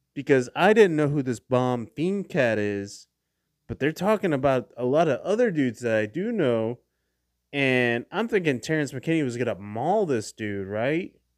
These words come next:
And then I'm hearing all these names and a U F C debut and this and that and the other, and he's really fucking good. And I'm like,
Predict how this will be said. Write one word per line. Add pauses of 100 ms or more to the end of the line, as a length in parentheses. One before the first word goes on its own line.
(1400)
And
then
I'm
hearing
all
these
names
and
a
U
F
C
debut
and
this
and
that
and
the
other,
and
he's
really
fucking
good.
And
I'm
like,